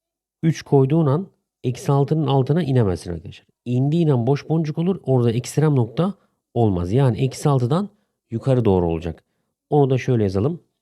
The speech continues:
Aynı fonksiyonda yani bir eksi k eksi x'e üç koyduğum an bu elemanda büyük eşit ne olmalıymış?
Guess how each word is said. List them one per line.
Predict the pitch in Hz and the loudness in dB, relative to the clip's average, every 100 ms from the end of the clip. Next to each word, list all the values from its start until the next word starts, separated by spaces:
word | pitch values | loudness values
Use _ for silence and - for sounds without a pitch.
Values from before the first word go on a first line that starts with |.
| _ - | _ -6
Aynı | 135 135 120 | 0 2 0
fonksiyonda | - 104 - 104 95 90 120 156 _ _ _ _ | 0 -4 -2 -2 -2 0 -2 -2 _ _ _ _
yani | 110 101 98 | -4 -2 0
bir | 120 | 0
eksi | 113 101 - | 0 -2 -8
k | - 113 110 107 | -2 0 0 0
eksi | - 104 - - 95 85 _ _ _ _ - | -6 -8 -8 -4 -4 -4 _ _ _ _ -10
x'e | 110 - 120 | -10 -4 -2
üç | 107 120 - | 0 -2 -2
koyduğum | - 107 110 131 104 | 2 2 2 0 0
an | 135 - _ _ _ _ _ | -4 -8 _ _ _ _ _
bu | 147 - | -4 0
elemanda | 113 101 98 95 90 104 | 0 2 0 0 -2 0
büyük | 131 139 | 0 0
eşit | 107 - - | -4 -8 -10
ne | 104 120 | -4 0
olmalıymış? | 139 117 104 95 101 151 - | 2 2 0 0 -2 -4 -6